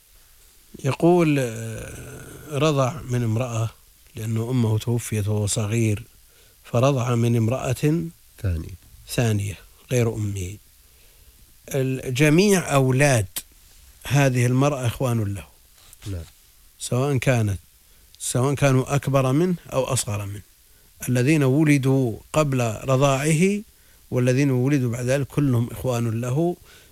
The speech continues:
Speaker 1: من الرضاعة. وهذه البنت التي رضعت من هذه المرأة أيضًا هي أخت له من الرضاعة، وتحرم عليه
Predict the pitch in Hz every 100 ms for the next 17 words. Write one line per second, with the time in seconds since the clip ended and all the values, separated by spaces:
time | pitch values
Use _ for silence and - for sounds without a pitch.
0 | - - 123 120 117 113 117 117 113 110
1 | - _ _ - - - - 139 135 190
2 | 214 208 190 165 208 175 147 135 127 139
3 | 135 151 123 123 120 - _ _ _ _
4 | _ _ _ _ _ _ _ _ 120 113
5 | 131 170 180 165 160 147 160 165 151 139
6 | 165 175 175 190 214 - - 139 139 131
7 | - - 113 110 98 95 - _ _ _
8 | _ _ - 123 117 113 107 101 98 95
9 | _ _ _ _ _ _ 139 135 170 -
10 | 147 135 113 117 113 117 92 101